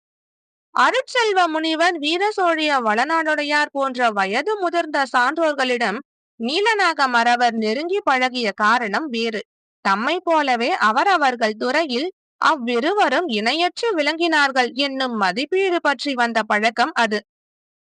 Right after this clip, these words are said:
சிறப்புக்குரிய சோழ அரசு குடும்பத்து பிள்ளைகளும், புனல் நாட்டில் அங்கங்கே பெருமையோடு இருந்த வேளிர்கள் எனப்படும் குறுநில மன்னர் குடியில் வந்த இளைஞர்களும் நீலநாக மறவரிடம் மாணவர்களாக இருந்தார்கள்.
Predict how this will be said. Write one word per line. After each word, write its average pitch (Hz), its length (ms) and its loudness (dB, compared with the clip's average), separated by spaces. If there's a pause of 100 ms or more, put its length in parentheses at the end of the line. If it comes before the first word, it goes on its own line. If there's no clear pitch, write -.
(140)
சிறப்புக்குரிய 403 920 0
சோழ 359 320 2 (120)
அரசு 302 380 0
குடும்பத்து 330 560 0
பிள்ளைகளும், 254 680 -2 (400)
புனல் 262 360 2
நாட்டில் 269 500 2
அங்கங்கே 262 640 0
பெருமையோடு 330 800 2
இருந்த 294 400 0
வேளிர்கள் 311 760 0
எனப்படும் 262 580 -2
குறுநில 370 540 0
மன்னர் 277 380 0
குடியில் 277 400 -2
வந்த 240 300 0
இளைஞர்களும் 262 840 -2 (420)
நீலநாக 302 680 0
மறவரிடம் 277 680 2
மாணவர்களாக 247 880 2
இருந்தார்கள். 247 640 0